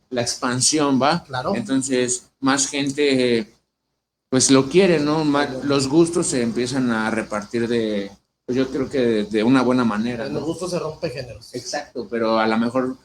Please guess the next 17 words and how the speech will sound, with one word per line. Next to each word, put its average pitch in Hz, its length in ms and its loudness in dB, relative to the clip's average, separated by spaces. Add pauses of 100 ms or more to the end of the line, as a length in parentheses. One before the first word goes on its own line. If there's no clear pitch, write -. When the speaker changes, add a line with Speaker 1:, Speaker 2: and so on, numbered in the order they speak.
(100)
Speaker 1:
parte 127 240 -2
del 127 120 -2
conocimiento 120 560 -2
está 123 320 -4
muy, 120 580 -2
muy 127 220 2
guardada, 135 640 0
ya 123 140 -2
que 120 100 -4
no 120 140 2
teníamos 120 580 0
la, 101 500 -4 (220)
la 120 160 -6
posibilidad 123 520 -6
de 131 60 -10
expandirnos. 131 640 -8
Ahorita, 120 460 -8